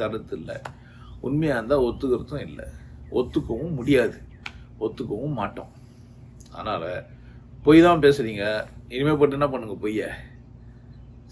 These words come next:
சரியா பேசுங்க. அதனால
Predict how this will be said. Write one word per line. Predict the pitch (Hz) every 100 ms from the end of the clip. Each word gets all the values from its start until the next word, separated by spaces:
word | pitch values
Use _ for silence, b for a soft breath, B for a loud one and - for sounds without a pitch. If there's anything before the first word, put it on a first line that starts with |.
| -
சரியா | 143 151 170 170 156
பேசுங்க. | - - - B B B B B B - B B B B B - - - - - -
அதனால | 147 156 175